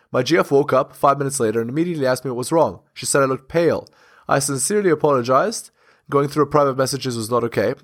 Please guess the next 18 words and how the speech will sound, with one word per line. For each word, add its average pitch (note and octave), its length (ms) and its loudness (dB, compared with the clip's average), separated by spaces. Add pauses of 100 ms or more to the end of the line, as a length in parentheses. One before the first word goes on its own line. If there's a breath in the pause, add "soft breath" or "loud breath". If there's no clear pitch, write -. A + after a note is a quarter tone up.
(120)
and D3 160 -6
told E3+ 160 0
her E3 80 0
that C3+ 160 4
I'd C3 140 2
s-, - 260 -8
what B2+ 220 2
I'd B2+ 140 2
seen. G#2 280 -2
She G2 160 -10
came A2 220 -6
clean B2 200 -6
immediately. C#3 460 0 (340 soft breath)
My A#2 120 -2
best D#3+ 300 2
friend's E3 260 0
girlfriend C3 560 0 (240 soft breath)
had C#3 220 2